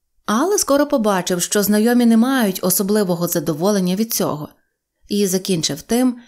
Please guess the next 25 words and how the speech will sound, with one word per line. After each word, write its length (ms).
що 200
пішов 340
працювати 560
на 120
свою 300
колишню 760
макаронну 840
фабрику. 720
Ніхто 340
не 100
перешкоджав 680
йому, 320
всі 240
знали, 380
що 200
макаронну 560
справу 420
він 160
любить, 560
і 100
сподівалися, 760
що 200
працюватиме 800
він 240
сумлінно. 720